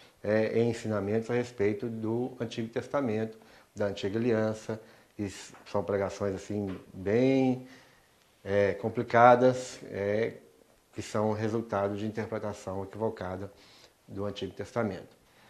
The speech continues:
Então, para que nós possamos entender o Antigo Testamento nessa aula de hoje, nós precisamos trazer aqui, né, pretendemos então trazer para vocês,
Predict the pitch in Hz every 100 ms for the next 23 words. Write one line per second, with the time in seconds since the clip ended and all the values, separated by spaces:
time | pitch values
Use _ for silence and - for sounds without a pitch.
0 | _ 127 127 151 143 143 - 135 135 117
1 | 113 113 113 101 104 92 90 - 101 95
2 | 95 - 95 98 104 139 - 101 - 95
3 | 92 92 120 143 104 - - - _ _
4 | _ _ - 110 117 127 143 143 131 127
5 | 110 101 113 123 127 131 113 98 104 95
6 | - 151 113 - - - - _ _ 104
7 | 104 117 113 113 98 117 139 135 123 -
8 | 117 - 127 107 90 143 160 - 95 92
9 | - 143 113